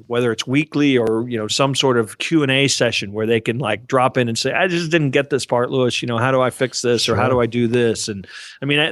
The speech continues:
Speaker 1: and, and that's the part that I think starting with this, you know, how, wh-, how do we get them a result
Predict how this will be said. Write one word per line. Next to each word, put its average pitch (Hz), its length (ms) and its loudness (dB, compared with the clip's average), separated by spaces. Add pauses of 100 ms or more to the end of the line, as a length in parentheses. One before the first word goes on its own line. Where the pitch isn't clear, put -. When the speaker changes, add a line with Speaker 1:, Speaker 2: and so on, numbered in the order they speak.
(120)
Speaker 1:
and, 151 220 0
and 160 180 0
that's 269 220 0
the 196 80 0
part 143 260 -2
that 123 100 0
I 117 100 2
think 123 200 -4
starting 127 400 -2
with 113 200 -4
this, 107 280 -4 (460)
you 117 80 -6
know, 113 100 -4
how, 160 320 0 (100)
wh-, 151 240 -4
how 165 200 -2
do 190 40 0
we 151 120 0
get 135 180 2
them 127 140 0
a 113 80 -4
result 110 580 -4